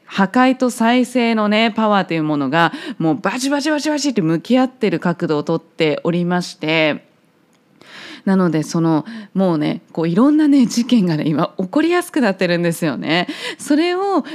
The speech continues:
私たちはどう受け止めて、な-、今までのその生活スタイルとか生き方そのものをどういうふうに、何を維持していきたいのか、維持をするためにどういう努力であったりだとか、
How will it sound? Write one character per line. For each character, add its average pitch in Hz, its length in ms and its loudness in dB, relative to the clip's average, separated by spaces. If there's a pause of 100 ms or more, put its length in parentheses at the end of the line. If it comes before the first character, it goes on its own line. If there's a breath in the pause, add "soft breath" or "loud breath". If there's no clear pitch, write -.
(100)
私 214 400 -2
た 330 120 0
ち 190 200 -6
は 190 500 2
ど 294 360 0
う - 100 -6
受 269 280 2
け 285 100 -2
止 285 40 2
め 214 220 2
て、 247 420 2 (340 loud breath)
な-、 254 220 2 (160)
今 285 220 2
ま 403 160 0
で 262 160 0
の 190 460 0
そ 185 160 -6
の 160 120 -2
生 202 240 0
活 226 300 -4
ス - 100 -14
タ 233 160 -2
イ 220 60 -2
ル 208 80 -4
と 180 100 -4
か 151 200 -2
生 180 140 -6
き - 160 -14
方 185 280 2
そ 175 180 -6
の 185 140 -2
も 226 120 0
の 240 440 2
を - 80 -2 (360 loud breath)
ど 320 200 0
う 453 60 2
い 349 80 2
う 254 60 2
ふ 208 100 2
う 170 100 2
に、 185 260 0 (220 loud breath)
何 392 420 2
を 214 140 2
維 233 180 2
持 214 260 -2
し - 200 -10
て 190 140 2
い 190 40 0
き 180 100 -8
た 190 140 0
い 165 80 2
の 131 140 -4
か、 202 220 0
維 339 100 0
持 370 160 -2
を 302 80 -2
す 247 120 -4
る 214 120 0
た 214 120 -2
め 202 140 0
に 185 220 2
ど 330 200 0
う 415 60 0
い 202 420 2
う 139 40 -2
努 202 160 0
力 285 360 0
で 147 100 0
あ 143 60 2
っ - 100 -8
た 151 100 -2
り 135 60 0
だ 135 120 -2
と - 140 -6
か、 233 340 2